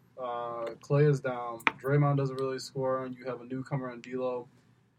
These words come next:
I think I project Steph to, like, come out and, like, make a statement and show that, like, the Warriors are still here. They're not backing down from anyone.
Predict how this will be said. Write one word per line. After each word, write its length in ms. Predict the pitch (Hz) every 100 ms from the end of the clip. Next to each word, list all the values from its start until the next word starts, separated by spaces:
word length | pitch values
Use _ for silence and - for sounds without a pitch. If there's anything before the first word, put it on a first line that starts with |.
| -
I 100 | 127
think 240 | 151 143 127
I 60 | 147
project 340 | 151 165 160
Steph 280 | 151 160 160
to, 100 | 147
like, 200 | 135 127
come 200 | - 143
out 220 | 147 143
and, 120 | 127
like, 200 | 123 123 127
make 160 | 143
a 60 | 143
statement 420 | - 143 131 113
and 120 | 120
show 300 | - 147 139
that, 140 | 135 120
like, 200 | 117 -
the 60 |
Warriors 440 | 117 135 147 143 127
are 40 |
still 280 | 123 139 131
here. 200 | 127 131
They're 140 | 131
not 240 | 131 135 -
backing 280 | 135 135 135
down 180 | 127
from 160 | 127 127
anyone. 440 | 127 127 123 123